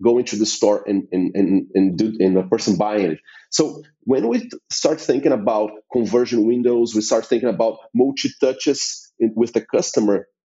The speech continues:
everything changes. The way that you approach that problem, that putting customers in the me-, in the, the center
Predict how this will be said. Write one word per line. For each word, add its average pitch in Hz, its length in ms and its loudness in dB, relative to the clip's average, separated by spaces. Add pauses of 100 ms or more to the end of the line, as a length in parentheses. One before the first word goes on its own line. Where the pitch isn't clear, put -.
(120)
everything 175 380 0
changes. 185 420 0
The 127 100 4
way 151 240 2
that 190 260 -2
you 156 120 6
approach 160 400 0
that 139 240 -2
problem, 110 460 0 (220)
that 139 200 0
putting 185 260 0
customers 131 640 0
in 117 80 -2
the 113 80 0
me-, 110 260 0
in 110 120 2
the, 104 220 0
the 98 80 -2
center 110 540 0